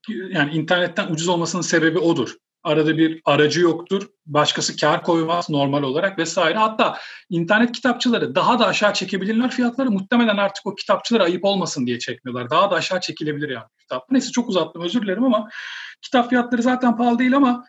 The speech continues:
elinize böyle bir kitap geldiğinde zaten bunu değiştirebilirsiniz. Şunun için anlattım bunu. Bazen böyle şeyler olabilir. Barış'a çok hayatımda ilk defa karşılaştım diyor. Evet, çok nadiren olur.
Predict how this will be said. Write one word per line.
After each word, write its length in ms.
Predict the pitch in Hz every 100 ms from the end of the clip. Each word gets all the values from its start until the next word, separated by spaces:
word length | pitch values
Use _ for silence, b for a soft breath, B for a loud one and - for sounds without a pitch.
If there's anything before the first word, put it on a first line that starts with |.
| _
elinize 320 | 208 226 233
böyle 180 | 220 247
bir 120 | 208
kitap 280 | - 240 226
geldiğinde 520 | 180 262 247 226 254 -
zaten 380 | 226 247 247 220
bunu 140 | 254
değiştirebilirsiniz. 840 | 214 - - 240 226 262 240 254 -
Şunun 160 | 254
için 160 | 277 220
anlattım 460 | 190 175 175 190 196
bunu. 220 | 240 240 _ _
Bazen 360 | 196 254 240 220
böyle 140 | 220
şeyler 200 | 220 220
olabilir. 420 | 196 196 185 147
Barış'a 280 | 160 190 233
çok 240 | 220 220 - _ _ _ _ -
hayatımda 360 | 160 185 190 220
ilk 80 | 226
defa 260 | - 160
karşılaştım 560 | 151 139 131 135 - 170
diyor. 120 | 208
Evet, 120 | 165
çok 220 | - 233
nadiren 520 | 185 180 196 202 247 202
olur. 200 | 165